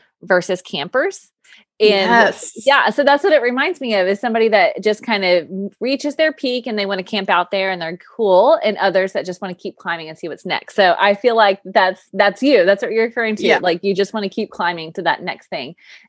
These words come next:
Speaker 1: Um, so that's very
Speaker 2: Yeah.
Speaker 1: cool.
Speaker 2: Yeah, I totally, I was like, "Yes, me, climber." And, but
Speaker 1: <laughs>
Speaker 2: the thing I ha-, always have to remember is not everybody's me,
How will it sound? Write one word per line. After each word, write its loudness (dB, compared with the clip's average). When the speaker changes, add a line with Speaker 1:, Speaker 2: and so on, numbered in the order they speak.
Speaker 1:
Um, 0
so 0
that's 0
very 2
Speaker 2:
Yeah. 0
Speaker 1:
cool. -2
Speaker 2:
Yeah, 2
I 0
totally, 0
I 0
was -2
like, -6
"Yes, -4
me, -4
climber." 0
And, 0
but 2
Speaker 1:
<laughs> -14
Speaker 2:
the -4
thing 4
I 4
ha-, 4
always 2
have 0
to -2
remember -2
is -6
not -4
everybody's -6
me, -6